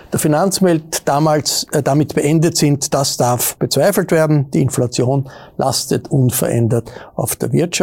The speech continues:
Zur Erklärung der Hintergründe, äh, gekommen ist der Ökonom und langjährige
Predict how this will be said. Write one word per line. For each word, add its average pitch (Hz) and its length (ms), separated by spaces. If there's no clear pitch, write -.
Zur 139 140
Erklärung 131 640
der 135 80
Hintergründe, 135 880
äh, 165 140
gekommen 160 520
ist 170 400
der 147 140
Ökonom 131 420
und 131 120
langjährige 123 720